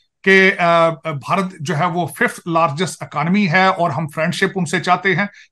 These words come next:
He is on a back foot right now, जिस तरह मैंने आपको बताया है। और ये सारा कुछ पॉसिबल हो, हो सका है जयशंकर साहब के यहाँ आने का और उनकी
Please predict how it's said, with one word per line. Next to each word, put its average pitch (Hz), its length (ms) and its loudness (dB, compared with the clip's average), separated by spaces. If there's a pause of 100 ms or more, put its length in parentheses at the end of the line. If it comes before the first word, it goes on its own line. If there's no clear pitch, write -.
He 247 100 -2
is 226 120 0
on 202 60 2
a 156 80 -4
back 180 200 0
foot 156 280 -8
right 139 200 -6
now, 151 200 0
जिस 139 100 -8
तरह 160 180 -2
मैंने 156 220 -4
आपको 147 240 -4
बताया 135 340 0
है। 156 200 -2 (320)
और 208 140 6
ये 226 100 4
सारा 233 340 2
कुछ 208 180 -4
पॉसिबल 202 380 0
हो, 175 200 -2 (260)
हो 190 100 2
सका 190 300 0
है 185 220 -4 (260)
जयशंकर 185 520 -2
साहब 175 240 0
के 156 120 -10
यहाँ 147 320 -2
आने 185 180 -2
का 190 200 0
और 156 440 -4
उनकी 160 440 -4